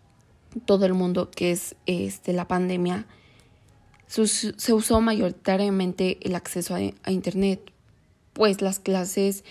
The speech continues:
son en línea, trabajos, los trabajos de las personas son desde casa y, pues, gracias a esto o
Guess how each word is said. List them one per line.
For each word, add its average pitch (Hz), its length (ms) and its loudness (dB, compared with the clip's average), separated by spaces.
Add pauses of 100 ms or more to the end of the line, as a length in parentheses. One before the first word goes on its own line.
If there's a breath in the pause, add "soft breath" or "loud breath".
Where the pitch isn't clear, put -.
(380 loud breath)
son 208 300 2
en 185 120 0
línea, 190 560 2 (120)
trabajos, 190 840 -2 (920 soft breath)
los 196 240 2
trabajos 190 560 2
de 185 100 0
las 185 160 -4
personas 185 480 -2
son 180 160 -4
desde 180 260 -4
casa 185 440 -4 (400 loud breath)
y, 254 280 4
pues, 196 240 -2 (680 soft breath)
gracias 220 340 2
a 196 100 2
esto 196 440 -2 (100)
o 180 460 -2